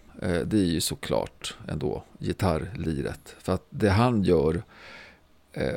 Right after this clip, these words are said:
hade folk gjort tidigare, men inte så utstuderat och så mycket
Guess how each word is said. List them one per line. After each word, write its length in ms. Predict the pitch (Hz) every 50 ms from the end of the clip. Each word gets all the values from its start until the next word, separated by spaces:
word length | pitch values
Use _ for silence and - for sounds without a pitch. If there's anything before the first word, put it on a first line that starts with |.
| - -
hade 400 | - 98 113 107 92 87 98 156
folk 340 | 147 - 110 107 101 - -
gjort 200 | 98 90 - -
tidigare, 440 | - 107 90 85 87 87 78 85 80
men 200 | 90 95 95 -
inte 360 | - 110 98 - - 107 104
så 540 | - - - - 98 85 85 76 85 87 82 -
utstuderat 920 | - - 92 - - - - - 78 80 82 80 - - - - - -
och 280 | - - 85 - - -
så 340 | - - 87 85 85 - -
mycket 560 | - 90 92 - - - _ - 90 87 -